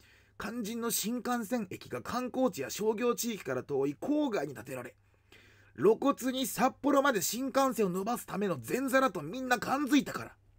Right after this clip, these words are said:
えー、ということでございまして、ここまでが、えー、今回の、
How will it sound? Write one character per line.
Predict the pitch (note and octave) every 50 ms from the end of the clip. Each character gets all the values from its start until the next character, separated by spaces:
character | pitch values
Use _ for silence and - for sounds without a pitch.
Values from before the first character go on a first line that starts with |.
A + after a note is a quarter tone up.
| - _ - - - - _ _ _ _ _ _ _ _ _ _ _ _
え | - G#3+
ー、 | G#3
と | G3 B3 B3
い | G#3
う | F#3+
こ | F#3 F3
と | - B2
で | A2+ -
ご | - B2
ざ | A2 B2+ A#2+
い | G2
ま | G2+ B2+ B2
し | - - - - - -
て、 | - - G#3 - - - - - - - - - -
こ | - G#3
こ | G#3 C4
ま | C4+ B3
で | F#3+
が、 | C3+ B2 A#2 -
え | C3+ B2
ー、 | A#2+
今 | - C3 C3 B2 A2+
回 | - - A#2 - -
の、 | - - -